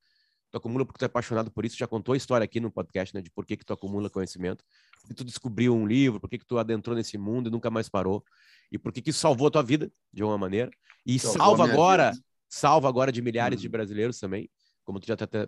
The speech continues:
Speaker 1: tu,
Speaker 2: Sim.
Speaker 1: tu coleciona essas histórias a, a cada lugar que tu chega no Brasil. A gente fica muito feliz,
Speaker 2: Uhum.
Speaker 1: cara. Eu acho que eu tô falando pro Arthur também, de que tenha uma... Um retorno,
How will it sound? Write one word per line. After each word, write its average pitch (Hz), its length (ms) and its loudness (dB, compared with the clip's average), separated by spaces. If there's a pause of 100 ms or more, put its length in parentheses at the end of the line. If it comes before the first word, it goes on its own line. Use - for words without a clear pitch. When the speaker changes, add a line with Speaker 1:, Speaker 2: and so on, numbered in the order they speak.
Speaker 1:
tu, 117 160 -4
Speaker 2:
Sim. 101 180 -8
Speaker 1:
tu - 80 -10
coleciona 147 560 4
essas 127 200 -2
histórias 123 340 -2
a, 113 60 0 (120)
a 98 40 -6
cada 113 200 -2
lugar 107 220 0
que - 80 -10
tu - 40 -14
chega 107 120 -4
no 107 60 -2
Brasil. 101 360 0 (540)
A 104 80 -2
gente 131 160 -2
fica 151 160 0
muito 151 160 2
feliz, 143 220 2
Speaker 2:
Uhum. - 60 -8
Speaker 1:
cara. 95 120 -6
Eu 113 60 -2
acho 117 120 -4
que - 60 -8
eu - 20 -8
tô 131 80 -4
falando 127 180 -2
pro 139 100 0
Arthur 127 200 -2
também, 104 320 -6 (340)
de 98 200 -8
que 135 640 0
tenha 147 360 4
uma... 127 800 -2 (440)
Um 151 120 0
retorno, 170 760 4